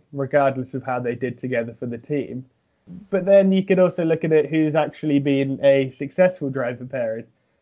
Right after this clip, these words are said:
didn't squabble with each other or, uh, hurt the team's chances at all. Yeah, going with that second one, I'd say Sen-, Senna v Prost obviously was successful, <laughs> but again, they took each other out of two huge races in, um,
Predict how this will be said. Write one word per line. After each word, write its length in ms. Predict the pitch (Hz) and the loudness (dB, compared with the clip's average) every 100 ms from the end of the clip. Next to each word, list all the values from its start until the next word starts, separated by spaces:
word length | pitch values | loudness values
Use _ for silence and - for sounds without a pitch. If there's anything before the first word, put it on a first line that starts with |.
| _ | _
didn't 460 | - 151 139 127 - | -4 -2 -2 -4 -14
squabble 400 | - 147 135 135 | 0 2 2 0
with 160 | 131 131 | -2 -2
each 180 | 131 | -2
other 400 | 143 131 131 131 127 _ | -2 0 -2 -4 -8 _
or, 340 | 135 131 123 | -4 -2 2
uh, 140 | 127 | 2
hurt 280 | 131 147 131 | 2 0 -2
the 60 | 135 | -4
team's 300 | 139 135 131 | -8 -8 -4
chances 440 | 151 147 143 127 | 0 0 -2 -10
at 160 | 123 120 | -14 -10
all. 220 | 120 - _ _ _ _ _ _ _ | -10 -12 _ _ _ _ _ _ _
Yeah, 240 | 196 208 160 | 0 2 4
going 320 | 208 208 196 | 2 2 2
with 100 | 180 | 2
that 200 | 175 - | 0 2
second 260 | 185 185 | -2 -2
one, 140 | 143 120 | -4 -2
I'd 220 | 151 160 | -4 -4
say 460 | - 151 143 143 139 _ _ _ _ _ _ _ _ - - | -2 2 2 0 -4 _ _ _ _ _ _ _ _ -20 -8
Sen-, 280 | 247 240 185 | -6 -6 -8
Senna 300 | - 240 220 | -6 -4 0
v 160 | 175 | 0
Prost 320 | 147 196 151 | 0 0 0
obviously 340 | 175 160 156 165 | -4 -8 -8 -2
was 160 | 185 | -2
successful, 440 | 190 147 143 - 170 | -2 -6 -6 -6 -6
<laughs> 80 | - | -4
but 100 | 190 | -2
again, 340 | - 220 165 | 0 0 2
they 320 | 147 160 156 - _ _ _ _ | 2 2 0 -6 _ _ _ _
took 220 | _ 202 190 | _ 0 2
each 160 | 190 | 2
other 260 | 170 151 170 | 2 2 2
out 180 | 180 127 | 0 -2
of 140 | 127 | -4
two 140 | 165 | -2
huge 340 | 143 147 160 139 | -2 0 -2 0
races 460 | 156 180 185 123 | 0 0 -2 -8
in, 180 | 127 123 | -6 -6
um, 480 | 120 120 117 120 123 | -2 0 0 -4 -10